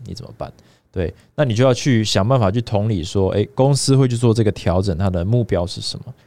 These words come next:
它目标是要维持一样的竞争力，或者是他想要赚更多钱，或者是怎样，怎样，怎样。”那必须在那个前提之下，你呢，去提出一个这个替代方案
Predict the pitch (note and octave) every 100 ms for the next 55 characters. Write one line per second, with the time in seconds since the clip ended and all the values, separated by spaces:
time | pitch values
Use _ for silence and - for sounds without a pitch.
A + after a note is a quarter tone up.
0 | _ - A#2 A#2+ A#2 A2 - A#2 G2 G#2
1 | D#3 - - G#2+ B2 A2+ G#2 B2+ D3 C#3
2 | D3 C#3 - - - _ - A2+ F#2+ F#2
3 | G#2+ G2+ F#2+ F#2 F#2 B2 A#2+ A#2 A#2 B2
4 | - E2+ E2+ - - G#2 - F#2+ G2+ E2+
5 | D2 E2+ - - - - - - - D#3+
6 | E3+ F3 G3 G#3+ D3 - G#2+ G#2+ G2+ G#2
7 | G2+ G#2+ F2 - _ _ - G2 G2 G2+
8 | G2+ - - A#2 G#2+ - A2 G2 G2 F2
9 | - _ _ _ _ _ _ _ - G2
10 | - D#2+ C#2+ C2+ C2 - _ _ - -
11 | C#3 G2+ F2 D#2+ D#2